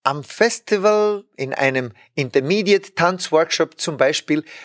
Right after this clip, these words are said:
wird eine Figur unterrichtet. Es wird eine Figur unterrichtet, die Punkt eins, mindestens ein Level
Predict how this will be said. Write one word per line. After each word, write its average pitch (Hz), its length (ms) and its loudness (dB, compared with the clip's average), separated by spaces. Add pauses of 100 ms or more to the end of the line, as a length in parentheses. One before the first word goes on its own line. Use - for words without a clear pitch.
(100)
wird 208 380 0
eine 170 440 0
Figur 131 800 0
unterrichtet. 113 760 -4 (480)
Es - 280 0
wird 247 320 -4 (200)
eine 131 280 0
Figur 135 580 -8
unterrichtet, 160 800 -2 (140)
die 123 420 0 (360)
Punkt - 320 -2
eins, 135 300 0 (500)
mindestens 220 680 -2 (100)
ein 214 260 2
Level 165 480 4